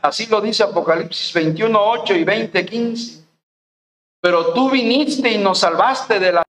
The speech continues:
de las llamas eternas, Señor. Y por eso estamos aquí hoy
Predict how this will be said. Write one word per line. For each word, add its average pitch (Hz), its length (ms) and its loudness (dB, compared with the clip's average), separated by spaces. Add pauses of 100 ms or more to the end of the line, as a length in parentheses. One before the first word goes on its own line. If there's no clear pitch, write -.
(200)
de 156 80 0
las 156 180 2
llamas 226 440 0
eternas, 185 540 -2
Señor. 139 340 -10 (840)
Y - 60 -20
por 185 240 0
eso 240 200 0
estamos 226 440 0
aquí 208 320 0
hoy 220 220 2